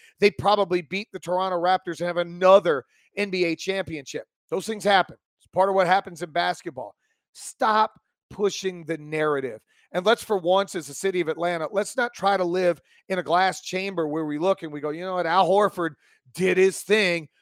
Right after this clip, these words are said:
Why didn't this happen with the Atlanta Hawks?" What we should be looking at when it comes to the Atlanta Hawks is how do you compete with Milwaukee? How do you compete with Boston? How do you compete with Miami? How do you compete with Philadelphia?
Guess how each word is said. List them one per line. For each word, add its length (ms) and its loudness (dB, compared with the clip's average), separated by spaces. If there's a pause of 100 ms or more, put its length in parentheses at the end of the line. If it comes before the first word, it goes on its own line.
(100)
Why 440 4
didn't 240 0
this 180 -2
happen 380 2
with 140 -2
the 140 -4
Atlanta 380 -2
Hawks?" 340 2
What 180 -4
we 80 -4
should 200 -8
be 140 -8
looking 440 0
at 220 0
when 120 -4
it 80 -12
comes 240 -6
to 80 -10
the 100 -2
Atlanta 340 -4
Hawks 340 2 (300)
is 100 -10
how 160 4
do 80 -2
you 120 -6
compete 420 -8
with 160 -8
Milwaukee? 540 2 (220)
How 120 0
do 80 0
you 80 -10
compete 400 -10
with 140 -8 (100)
Boston? 440 -6 (260)
How 120 2
do 60 -4
you 100 -6
compete 420 -8
with 160 -10
Miami? 520 -4 (220)
How 100 -2
do 80 -2
you 80 -6
compete 400 -10
with 180 -8
Philadelphia? 600 -2